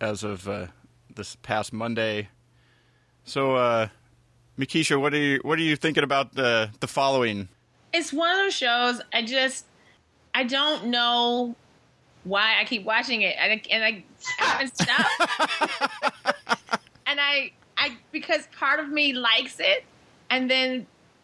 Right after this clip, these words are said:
Speaker 2: the other part of me is like, "This is ridiculous." Like, it's so, it feels so much like twenty-four, and, like, that you have to suspend your disbelief for so long.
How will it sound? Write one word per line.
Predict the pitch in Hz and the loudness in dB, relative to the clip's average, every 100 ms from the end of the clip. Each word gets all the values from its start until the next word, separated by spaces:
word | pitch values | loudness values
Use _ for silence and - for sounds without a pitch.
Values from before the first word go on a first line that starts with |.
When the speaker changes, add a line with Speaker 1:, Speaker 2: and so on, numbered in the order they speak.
| _ _ _ _ | _ _ _ _
Speaker 2:
the | 254 - | 0 2
other | 254 285 | 0 0
part | 285 262 | 0 0
of | 254 | 0
me | 247 | 0
is | 247 | 0
like, | 233 220 220 - | 0 -2 -2 -6
"This | 247 302 370 | -4 0 0
is | 330 | 0
ridiculous." | 294 269 175 196 220 233 202 202 | 0 -2 0 -2 0 0 0 0
Like, | 208 | 0
it's | 214 | -2
so, | - 247 233 240 247 247 240 240 - _ _ _ _ _ _ - | -6 -2 0 2 2 2 0 -2 -6 _ _ _ _ _ _ -10
it | 175 240 - | -4 -2 -2
feels | 294 277 269 | 0 0 0
so | 269 262 | 0 0
much | 262 | 0
like | 262 233 | 0 -2
twenty-four, | 254 226 226 226 220 | 0 0 0 0 0
and, | 208 | 0
like, | 190 | -2
that | 175 | -2
you | 202 214 | 0 2
have | 247 226 | 2 0
to | 214 | -6
suspend | 208 190 220 226 214 | -10 -6 -2 0 0
your | 208 202 196 196 190 - _ _ _ _ _ 190 | 2 2 2 0 -2 -14 _ _ _ _ _ -2
disbelief | 233 - 220 220 202 - | -2 0 0 2 0 -2
for | 208 | 0
so | 185 - 240 247 | 0 0 0 0
long. | 240 226 208 175 147 147 | 2 2 4 2 0 -4